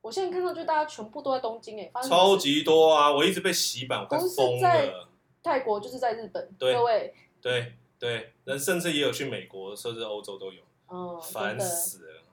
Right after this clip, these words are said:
Speaker 2: 我觉得，干，林老师，我还在台湾干嘛？
Speaker 1: 对啊，你赶快出去啊。
Speaker 2: 我，我订机票了，
Speaker 1: 二零二二
Speaker 2: 我已经订了，我已经订了，
Speaker 1: 订了，订了。
Speaker 2: 三月，三月。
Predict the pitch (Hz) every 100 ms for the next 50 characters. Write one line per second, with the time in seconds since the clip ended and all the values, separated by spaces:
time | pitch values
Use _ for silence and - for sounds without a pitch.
0 | 110 - 123 - - - _ _ 92 92
1 | 87 - 92 98 98 92 90 101 - _
2 | _ _ _ - 381 392 214 233 269 320
3 | 330 320 262 240 240 - - - 123 117
4 | 202 175 170 196 196 - 107 330 320 196
5 | 214 196 151 104 92 139 139 139 135 135
6 | - - 135 139 131 92 101 101 95